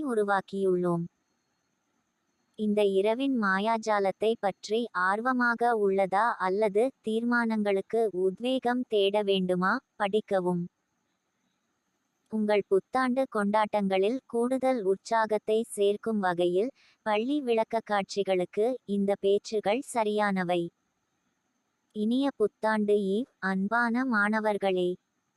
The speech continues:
இன்று, இந்த சிறப்பு நாளின் முக்கியத்துவத்தை ஆராய்வோம். அதை குறிப்பிடத்தக்கதாக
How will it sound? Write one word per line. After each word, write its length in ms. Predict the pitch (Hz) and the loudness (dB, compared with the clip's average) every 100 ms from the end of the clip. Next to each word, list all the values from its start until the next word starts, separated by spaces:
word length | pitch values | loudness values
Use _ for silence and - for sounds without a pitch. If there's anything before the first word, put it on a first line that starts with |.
| _ _ _ _ _ _ _ _ _ _ _ _ _ _ _ _ _ _ _ - | _ _ _ _ _ _ _ _ _ _ _ _ _ _ _ _ _ _ _ -8
இன்று, 500 | 202 190 185 208 294 - | -4 -2 0 -2 -2 -8
இந்த 340 | 214 214 214 214 | -4 -2 0 -2
சிறப்பு 560 | - 220 254 - 294 | 0 -2 -2 -4 -2
நாளின் 420 | 233 208 214 233 | 0 2 2 0
முக்கியத்துவத்தை 1040 | 220 196 - 240 240 220 202 185 208 220 262 - | -2 -4 -4 -2 -2 0 0 0 0 -2 -2 -4
ஆராய்வோம். 720 | 185 196 208 190 185 190 262 254 _ _ | 0 0 0 0 0 0 -2 -4 _ _
அதை 360 | - 202 202 220 - _ | -6 -2 0 -2 -6 _
குறிப்பிடத்தக்கதாக 1300 | 233 269 - 285 262 247 - 214 202 196 196 220 | -6 -6 -4 -2 -2 -2 -2 0 2 0 2 0